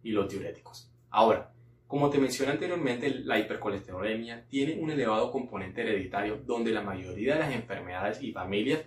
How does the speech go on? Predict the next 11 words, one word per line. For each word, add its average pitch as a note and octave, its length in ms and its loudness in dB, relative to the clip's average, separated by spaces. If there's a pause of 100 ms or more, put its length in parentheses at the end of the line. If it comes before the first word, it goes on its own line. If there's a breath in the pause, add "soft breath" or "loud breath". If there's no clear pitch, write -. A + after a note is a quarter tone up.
(340 loud breath)
poseen C#3 340 4
una C#3+ 140 4
herencia C3+ 280 4
autosómica B2 520 -2
dominante D#3 500 2
para B2 240 2
los G2+ 160 0
genes G2+ 220 -6
codificadores G#2+ 800 -2
del G#2 160 -2
colesterol. F2+ 640 -2